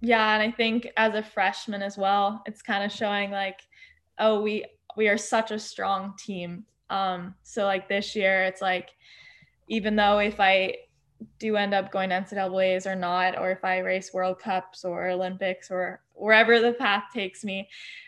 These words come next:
we have such an amazing team that I don't need to worry about, like, letting the team down, um, 'cause we have <laughs> so many strong athletes at Utah.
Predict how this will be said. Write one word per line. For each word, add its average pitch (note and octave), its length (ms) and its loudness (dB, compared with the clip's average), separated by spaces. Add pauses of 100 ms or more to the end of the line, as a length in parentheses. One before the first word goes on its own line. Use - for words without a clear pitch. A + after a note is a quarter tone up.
we A#3+ 80 6
have A#3+ 120 4
such B3+ 320 4
an B3 80 0
amazing G3+ 440 -2
team A3 560 -4 (340)
that F#3+ 540 2 (340)
I F#3 600 2 (320)
don't G3 200 0
need F#3+ 120 -6
to F#3 80 -2
worry F#3 260 2
about, F3 400 0 (240)
like, - 260 -8 (220)
letting F#3+ 400 -2
the F3+ 80 -8
team F3+ 340 -10
down, F3 480 -4 (300)
um, F3+ 480 -6 (100)
'cause F#3+ 160 -10
we F#3 120 -8
have F#3+ 240 -12
<laughs> - 140 -10
so G#3+ 120 2
many A3 160 2
strong F#3 480 -2
athletes F#3 480 -6
at - 140 -6
Utah. F#3 420 -6